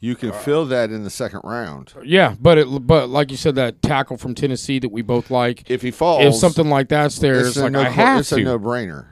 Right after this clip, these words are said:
Speaker 1: yes. But I think their plan is, like, if we're looking at this, you know, these players not falling, going where we think they'll go, uh,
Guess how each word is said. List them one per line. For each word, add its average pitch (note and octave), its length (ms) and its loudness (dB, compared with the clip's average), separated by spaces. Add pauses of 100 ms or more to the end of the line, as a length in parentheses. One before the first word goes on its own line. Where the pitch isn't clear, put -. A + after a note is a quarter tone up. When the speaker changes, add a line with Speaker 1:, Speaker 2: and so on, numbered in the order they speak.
(120)
Speaker 1:
yes. A2 520 -6
But B2+ 160 -2
I C3+ 100 0
think C#3 280 -6
their A2 240 -6
plan C3+ 680 -8
is, F#2 540 -12
like, F#2+ 300 -12 (180)
if G#2 240 -16
we're A#2+ 160 -4
looking A2+ 320 -6
at G#2 120 -10
this, G2 380 -12
you G#2+ 160 -8
know, F#2 120 -8
these G#2+ 260 -8
players G2 320 -8
not A#2 260 -6
falling, F2+ 540 -8 (560)
going G2+ 320 -8
where F#2 260 -4
we F2+ 200 -10
think A#2+ 300 -8
they'll F2+ 220 -6
go, D#2+ 440 -10 (840)
uh, F#2 280 -6